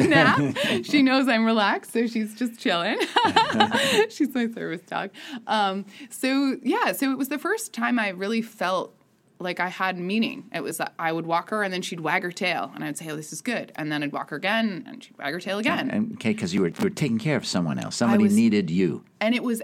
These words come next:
Speaker 1: outside me.
Speaker 2: Yeah.
Speaker 1: Exactly. So it was outside me. Um, so one of the great challenges of mental illness is that inside the mind, everything is distorted by the lens of illness. Um, so in my case, I was depressed,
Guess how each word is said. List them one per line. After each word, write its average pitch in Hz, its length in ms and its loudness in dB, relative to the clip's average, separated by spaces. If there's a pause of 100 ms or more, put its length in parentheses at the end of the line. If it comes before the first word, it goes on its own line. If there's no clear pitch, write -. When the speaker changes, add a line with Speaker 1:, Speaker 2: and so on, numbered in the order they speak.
Speaker 1:
outside 208 540 -4
me. 160 480 -4
Speaker 2:
Yeah. - 220 -6
Speaker 1:
Exactly. 156 480 -4
So - 140 -10
it - 40 -6
was 175 200 -10
outside 233 520 -2
me. 147 320 -4 (240)
Um, 196 220 -4
so 196 140 -6
one 247 120 0
of 403 120 -2
the 370 80 -2
great 170 280 -4
challenges 147 540 -4
of 151 100 -10
mental 147 380 -6
illness 143 400 -4
is 165 200 -8
that 170 200 -2
inside 233 400 -4
the 226 60 0
mind, 156 440 -2
everything 202 480 -2
is 156 120 -6
distorted 135 520 -10
by 143 140 -8
the 143 100 -8
lens 143 320 -8
of - 180 -12
illness. - 500 -8 (340)
Um, 143 460 -6
so 135 340 -6
in 147 420 -4
my 170 180 -4
case, 139 360 -8
I 143 140 -6
was 143 240 -8
depressed, - 580 -6